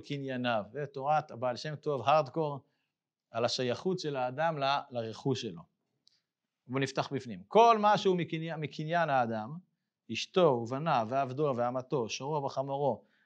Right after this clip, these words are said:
עולו וכספו וזהבו וכל אשר לו, הכל הוא משורש נפשו, אחרת זה לא היה שלו. כי גם גול הדומם צומח חי משורשים של האדם, הכל מה שנקרא דומם צומח חי,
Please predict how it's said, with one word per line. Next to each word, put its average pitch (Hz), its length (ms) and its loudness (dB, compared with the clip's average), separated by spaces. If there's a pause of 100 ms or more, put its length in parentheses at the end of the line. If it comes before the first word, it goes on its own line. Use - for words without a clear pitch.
(160)
עולו 147 440 4
וכספו 139 460 -2
וזהבו 139 440 0
וכל 156 240 -2
אשר 117 200 -6
לו, 190 340 2 (320)
הכל 208 320 8
הוא 240 120 4
משורש 196 440 2
נפשו, 190 480 2
אחרת 127 220 -4
זה 135 80 0
לא 143 60 4
היה 151 80 6
שלו. 208 360 2 (520)
כי 180 160 2
גם 226 340 10
גול 240 220 8
הדומם 202 520 2
צומח 196 440 2
חי 214 280 8
משורשים 170 560 -2
של 175 100 -2
האדם, 175 200 2
הכל 160 180 0
מה 196 80 0
שנקרא 180 300 -2
דומם 175 160 -4
צומח 175 300 -2
חי, 226 360 10